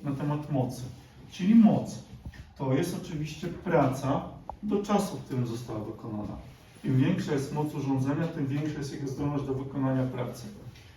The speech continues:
Watt to jest joule na sekundę. Przekształcamy sobie wzór i w tym momencie widzimy, że praca W, tak, to jest oczywiście moc razy czas.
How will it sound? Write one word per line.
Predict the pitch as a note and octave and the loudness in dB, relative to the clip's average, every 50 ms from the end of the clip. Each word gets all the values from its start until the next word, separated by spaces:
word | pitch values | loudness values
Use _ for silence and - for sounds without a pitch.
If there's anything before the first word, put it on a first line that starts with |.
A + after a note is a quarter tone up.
| - - - | -18 -12 -8
Watt | - B2 C3+ C#3 C3+ C3 A2 - - - - - - - - - - - | -4 0 2 4 4 4 4 2 0 -4 -10 -12 -16 -16 -18 -18 -12 -6
to | D4 | 0
jest | D4+ G#3 - - C#3 D#3+ | 0 2 2 0 0 2
joule | E3+ F3 | 4 4
na | E3 E3 D3 | 4 4 2
sekundę. | - - D#3+ C#3+ - C#3+ B2 A2+ A2 G#2 - - - - - - - - D#3+ - - - | 0 -2 -6 -6 -4 -2 0 0 0 -2 -6 -8 -12 -14 -16 -14 -14 -12 -10 -12 -12 -12
Przekształcamy | - - F3 F#3 - - E3 C#3+ C3 - D3+ D3+ D#3 E3 D#3 | -6 -4 -4 -2 -2 -2 -4 -4 -4 -2 -2 -2 -2 -2 -2
sobie | - - C#3+ B2 C3 B2+ | -2 -4 -4 -2 0 0
wzór | B2 G#2+ G#2 G#2+ A2 G#2 A#2+ E3+ F3+ - - - - - - - - - - | 0 0 -2 -4 -2 0 0 0 -2 -4 -8 -12 -16 -16 -18 -18 -18 -12 -10
i | C3+ | -10
w | - - | -10 -6
tym | - D3+ E3+ | -4 -2 0
momencie | F#3 E3+ D#3+ D#3+ D#3 D#3 C#3+ | 2 2 2 0 -2 -2 -4
widzimy, | C3+ C#3 C3 A#2+ A#2+ A#2+ A#2 G#2+ - | -4 -4 -4 -2 -4 -4 -4 -6 -6
że | - - | -6 -8
praca | G2 - - C#3+ D3+ D3+ - - C3 B2+ | -10 -6 -2 -2 0 0 -2 -2 -4 -4
W, | - - - G#2+ A2 A2 G#2+ C3 - - - - - - - - - - - - - - | -4 -4 -6 -8 -4 -2 0 2 2 0 0 -4 -8 -12 -14 -16 -18 -20 -20 -20 -10 -4
tak, | A#2+ A#2+ - - - - - - - - - - | 0 2 2 2 2 0 -4 -8 -10 -16 -12 -6
to | F#3+ G#3 | -2 0
jest | A3 A3 G3+ F#3+ | 0 0 0 -2
oczywiście | D#3+ - - D3+ - - - - - - E3 C#3+ | -4 -4 0 2 4 4 4 2 0 -2 -2 0
moc | B2+ B2 A#2+ A2+ A2 A2+ - - - - - - - | 0 2 0 0 0 -2 -4 -4 -6 -12 -16 -14 -10
razy | B2 B2+ A#2+ B2 - - G3 G3+ G3 | -6 -6 -4 -4 -2 -2 -2 -2 0
czas. | - G#3 - - - - - - - | 2 4 4 4 4 0 -4 -8 -12